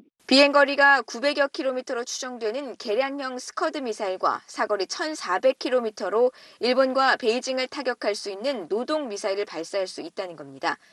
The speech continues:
조 연구원은 또 북한이 오는 구구절 행사를 통해 핵과 미사일 발사 중단, 즉 이 모라토리엄은 위배하지 않으면서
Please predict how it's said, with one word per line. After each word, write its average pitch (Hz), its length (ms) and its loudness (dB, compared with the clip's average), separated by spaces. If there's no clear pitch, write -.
조 254 120 4
연구원은 254 480 4
또 247 300 2
북한이 240 540 -6
오는 226 280 -4
구구절 269 480 0
행사를 233 360 -2
통해 220 380 -4
핵과 285 360 4
미사일 262 380 -6
발사 214 320 -4
중단, 185 540 -8
즉 208 200 0
이 180 60 -10
모라토리엄은 262 1080 -2
위배하지 220 500 0
않으면서 175 640 0